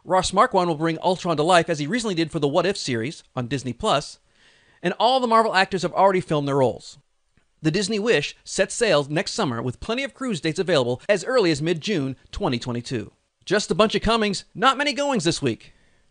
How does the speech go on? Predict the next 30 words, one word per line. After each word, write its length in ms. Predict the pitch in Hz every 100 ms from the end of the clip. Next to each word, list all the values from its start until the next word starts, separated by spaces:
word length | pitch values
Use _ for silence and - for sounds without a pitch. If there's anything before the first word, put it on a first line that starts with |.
| _ _ _ -
Coming 220 | 214 247
to 100 | 233
Amazon 340 | 247 220 240
Kids 240 | 208 247 -
Plus, 400 | 196 240 - - - -
Hello 380 | 214 240 262
Kitty. 460 | 220 226 226 - - _ _
Kids 260 | - 196 -
First 400 | 262 202 190 - _ -
will 120 | 170
collaborate 480 | - 180 175 175 170
with 100 | 165
Amazon 380 | 170 160 165 151
Kids 260 | - -
Plus 460 | - 240 151 - - _ _ -
on 160 | 180 175
a 100 | -
new 180 | 175 247
original 360 | 254 233 190 190
kids 260 | - 196
program 480 | - 240 165 147 147 - _
set 240 | - - 226
in 60 |
the 60 | 220
Hello 280 | 160 254 254
Kitty 200 | - 240
universe 440 | 226 202 147 151
titled 360 | - 160 165 - _ _
Hello 320 | 226 262 277
Kitty 460 | 269 247 185 190